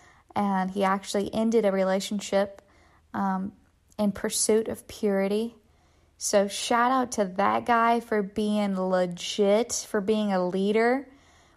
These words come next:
We need more men. Girls, can you imagine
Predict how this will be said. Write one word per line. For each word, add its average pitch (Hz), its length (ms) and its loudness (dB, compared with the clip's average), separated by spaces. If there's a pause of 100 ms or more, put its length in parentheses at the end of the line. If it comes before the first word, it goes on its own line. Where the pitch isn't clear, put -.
(100)
We 220 220 2
need 220 280 0
more 220 460 4
men. 220 720 2
Girls, 370 400 10
can 320 260 6
you 427 160 12 (140)
imagine 320 580 4